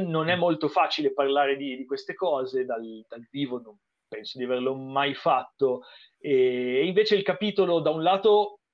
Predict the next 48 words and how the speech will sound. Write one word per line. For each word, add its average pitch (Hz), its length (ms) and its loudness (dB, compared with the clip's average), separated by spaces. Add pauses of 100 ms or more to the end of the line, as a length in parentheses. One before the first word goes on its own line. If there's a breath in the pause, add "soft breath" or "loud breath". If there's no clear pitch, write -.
mi 165 140 -12
sono 147 140 -6
sentito 143 300 -10
in 143 80 -4
dovere 139 300 0
di 135 80 -8
farlo 147 340 0
perché 127 300 -4
bisognava 139 400 -2
spiegare 139 500 0
perché 131 220 -6
a 131 40 -4
un 135 60 -8
certo 131 280 -10
punto 135 340 -10
c'è 127 120 -10
un 127 120 -12
buco 127 240 -8
temporale 127 760 -4
di 123 100 -10
una - 280 -20
decina 127 380 -6
d'anni, 113 500 -4
non, 120 200 -12 (220)
non 139 120 -6
di 131 100 -6
qualche 127 420 -8
mese. 117 300 -14 (500 loud breath)
E, 135 540 6
e 240 120 0
poi 226 260 4
è 190 40 4
stato 180 260 -2
anche 180 160 -2
un 190 80 -8
po' 160 120 -4
terapeutico, 127 840 -6
eh, - 80 -12 (220)
perché 135 160 -6
adesso 165 260 -2
sono 135 200 -10
molto 185 280 0
più, 151 360 -2
più 147 160 -2
rilassato 139 640 -4
al 131 60 -6
riguardo. 127 540 -6 (440 loud breath)
E 123 720 -4